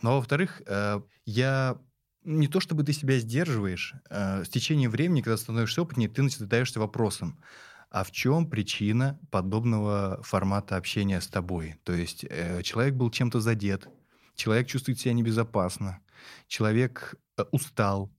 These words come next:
э, раздражён, м, потерялся, может быть, где-то. И вот когда я, э, смотрю, э, на вот это вот общение в свою сторону, которое меня могло бы обидеть, с, э, другого бока, опять же, с, со стороны больше человека, и,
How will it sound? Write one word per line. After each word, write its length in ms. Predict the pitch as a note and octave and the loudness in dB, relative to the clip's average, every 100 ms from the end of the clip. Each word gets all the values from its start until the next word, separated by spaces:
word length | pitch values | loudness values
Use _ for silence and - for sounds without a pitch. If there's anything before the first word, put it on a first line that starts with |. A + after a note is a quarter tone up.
| _ _ _ - - - _ | _ _ _ -20 -20 -20 _
э, 260 | G2 F2+ F#2 | -2 0 2
раздражён, 800 | A2+ A#2 A#2+ F#2+ G2 G2 F#2 F#2 _ _ E3 | 2 2 2 2 0 0 -2 -8 _ _ -10
м, 360 | G#2 G2+ G2 F#2 | -4 -2 0 0
потерялся, 580 | A#2 - A#2+ A2 G2+ G#2+ | 0 2 2 2 0 0
может 260 | G#2 G2 | 0 0
быть, 160 | F#2 F#2+ | 0 -2
где-то. 340 | G#2 G2+ F#2+ B2+ | -2 -2 -2 -2
И 160 | B2 | 2
вот 260 | B2+ B2+ - - | 2 2 -6 -2
когда 320 | A2 A2+ A#2+ | -2 2 0
я, 420 | A2 A2+ A2 G2+ | 2 0 0 -2
э, 260 | F2 F2+ F2+ | -4 -4 -4
смотрю, 600 | - A#2 A#2 A#2+ A2 - - _ - | 0 0 2 2 2 -2 -8 _ -10
э, 160 | G2+ G2+ | -4 -2
на 440 | G#2+ G#2+ G#2+ G#2 G2 | 2 2 2 0 0
вот 180 | A2 | 0
это 160 | G#2+ G#2 | 0 0
вот 200 | F#2+ - | -2 -2
общение 440 | G#2 - A2+ G2+ F#2 | -6 -2 0 0 0
в 40 | |
свою 180 | - G2+ | 0 -2
сторону, 320 | - G#2+ F#2+ | 0 -2 -2
которое 260 | - G#2+ G2+ | -2 0 2
меня 160 | G#2 | 2
могло 260 | G2+ G#2 G#2+ | 2 2 2
бы 120 | G2 | 2
обидеть, 360 | F#2+ F3 F3 - _ _ _ _ _ | 2 4 4 0 _ _ _ _ _
с, 180 | - - | -12 -6
э, 260 | G#2 G2 F#2+ | -2 0 -2
другого 480 | G2+ A2+ B2 F3+ C#3 | 0 0 4 4 4
бока, 320 | A2 G#2+ F2+ | 2 0 0
опять 180 | G#2+ F#2+ | 0 0
же, 100 | F2 | -2
с, 40 | |
со 300 | - - - | -8 -14 -16
стороны 300 | - A2 A2 | -4 0 2
больше 220 | G#2+ G2 | 2 0
человека, 480 | - G#2+ A2+ F#3 | -2 -2 0 0
и, 40 | D3 | 0